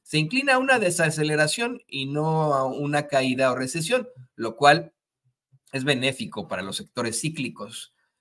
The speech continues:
El consenso de analistas espera que las utilidades de las economías emergentes caigan siete por ciento en dos mil veintitrés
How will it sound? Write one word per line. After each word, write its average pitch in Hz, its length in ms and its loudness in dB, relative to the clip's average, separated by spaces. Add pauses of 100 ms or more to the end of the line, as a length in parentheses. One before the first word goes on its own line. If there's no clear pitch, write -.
(120)
El 127 160 -4
consenso 131 500 -4
de 117 100 -4
analistas 131 560 -2
espera 127 360 -2
que 113 100 -10
las 101 180 -6
utilidades 110 580 0
de 110 80 -4
las 101 160 -6
economías 107 580 -6
emergentes 127 640 -6
caigan 120 300 -4
siete 117 260 -8
por 127 200 -10
ciento 127 260 -8
en 127 80 -6
dos 101 160 -12
mil 107 120 -6
veintitrés 135 640 -6